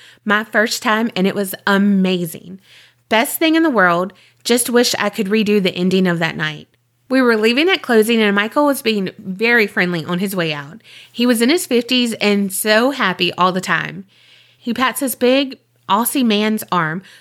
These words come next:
total bodybuilder, and says, 'Bye, I hope you have a great night.' Big man follows us out and knocks poor Mike down. <gasps> I lose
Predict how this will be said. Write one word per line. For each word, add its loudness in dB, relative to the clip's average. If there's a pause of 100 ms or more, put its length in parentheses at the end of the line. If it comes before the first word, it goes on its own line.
(160)
total 0
bodybuilder, 0
and -4
says, 0
'Bye, 0
I -4
hope -2
you -2
have 2
a -2
great 0
night.' -2 (420)
Big 4
man 2
follows 2
us -2
out -2
and 2
knocks 0
poor -4
Mike -4
down. -4 (360)
<gasps> -20
I 0
lose 0